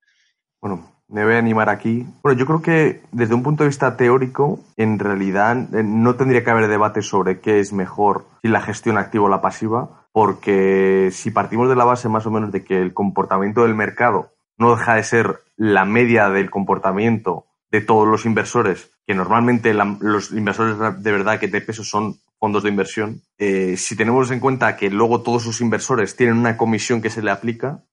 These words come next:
o sea, es que es imposible que la media de la gestión activa bata la gestión pasiva. Entonces, más o menos independientemente de, de la situación de mercado, siempre por definición,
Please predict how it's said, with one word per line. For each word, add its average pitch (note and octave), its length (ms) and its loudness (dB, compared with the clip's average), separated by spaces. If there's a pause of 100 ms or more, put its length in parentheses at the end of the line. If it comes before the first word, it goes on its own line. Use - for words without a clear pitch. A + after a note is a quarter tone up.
(160)
o - 20 -20
sea, C3+ 100 0
es B2 160 0
que - 80 -4
es B2+ 100 -4
imposible B2 560 -2
que A#2 100 0
la G#2 160 4
media G#2+ 440 2
de G2 240 -2
la F#2+ 100 0
gestión G#2+ 380 -4
activa G2 720 -4
bata A2 360 0
la G2 80 2
gestión G#2 360 -6
pasiva. F#2 360 -2
Entonces, G2+ 460 -4 (340)
más A#2 180 0
o C3 40 0
menos B2+ 220 0
independientemente A2 1000 0
de, G#2 760 0 (400)
de A#2+ 80 4
la A#2 100 2
situación A#2 380 -2
de A2 60 4
mercado, A2 440 0
siempre A#2+ 320 0
por A#2 180 0
definición, A2 840 -2